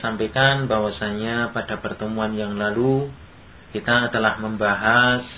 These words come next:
tentang pembagian dari fi'il mudhari. Kita juga telah membahas ciri masing-masing dari i'rabnya. Dan yang perlu dicatat dan perlu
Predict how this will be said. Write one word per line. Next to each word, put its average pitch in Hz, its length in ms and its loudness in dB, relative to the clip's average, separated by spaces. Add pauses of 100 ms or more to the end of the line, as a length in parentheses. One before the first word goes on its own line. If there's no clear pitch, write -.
(920)
tentang 117 880 0
pembagian 113 720 0
dari 104 400 -2
fi'il 110 240 -2
mudhari. 110 560 4 (640)
Kita 123 560 4
juga 107 240 -4
telah 107 240 -2
membahas 107 640 4 (480)
ciri 135 320 4
masing-masing 127 880 -2
dari 110 400 -2
i'rabnya. 120 880 2 (960)
Dan 170 160 6
yang 170 240 2
perlu 147 160 0
dicatat 135 720 4
dan 107 240 -4
perlu 110 160 -2